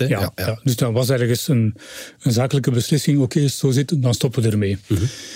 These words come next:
Speaker 1: En dan komen wij begin dit jaar naar Oekraïne met de vraag van: "Ja, Engie, klop, klop, klop,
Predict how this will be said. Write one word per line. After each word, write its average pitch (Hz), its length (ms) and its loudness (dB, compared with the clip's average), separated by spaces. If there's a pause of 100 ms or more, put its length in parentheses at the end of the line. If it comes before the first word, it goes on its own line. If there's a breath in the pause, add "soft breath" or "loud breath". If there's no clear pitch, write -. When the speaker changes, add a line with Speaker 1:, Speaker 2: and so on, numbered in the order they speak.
(520 loud breath)
Speaker 1:
En 143 220 2
dan 165 200 2
komen 190 320 2
wij 165 360 2
begin 127 540 2
dit 151 180 2
jaar 147 320 2
naar 131 140 2
Oekraïne 131 540 2
met 151 340 0
de 117 80 0
vraag 117 520 -2
van: 120 240 -2
"Ja, 135 240 -2 (1080 loud breath)
Engie, 147 540 0 (200)
klop, - 200 -2
klop, 131 180 -2
klop, 170 300 -2